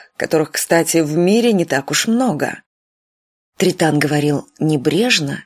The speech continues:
чуть рассеянно, как о чем-то само собой разумеющемся. У Павлы захватило дух.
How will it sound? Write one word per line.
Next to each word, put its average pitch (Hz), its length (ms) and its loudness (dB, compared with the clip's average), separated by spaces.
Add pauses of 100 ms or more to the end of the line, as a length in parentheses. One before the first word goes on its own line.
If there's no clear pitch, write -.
чуть - 260 -4
рассеянно, 147 760 -2 (580)
как 208 220 0
о 202 80 0
чем-то 320 340 -2
само 202 380 0
собой 240 340 0
разумеющемся. 208 1040 -2 (720)
У 165 60 0
Павлы 190 480 0
захватило 143 680 -2
дух. 131 500 -6